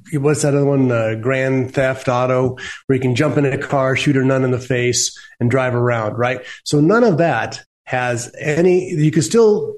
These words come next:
teach your kids how to do that, but you can't teach them safety and respect for the traditions of firearms. So again, it's not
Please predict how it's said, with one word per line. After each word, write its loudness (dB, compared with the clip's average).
teach 0
your -2
kids 2
how 0
to 0
do 2
that, -2
but -4
you -4
can't -2
teach -2
them 0
safety -2
and 0
respect -4
for -2
the -4
traditions -4
of -10
firearms. -8
So 0
again, 0
it's -4
not -2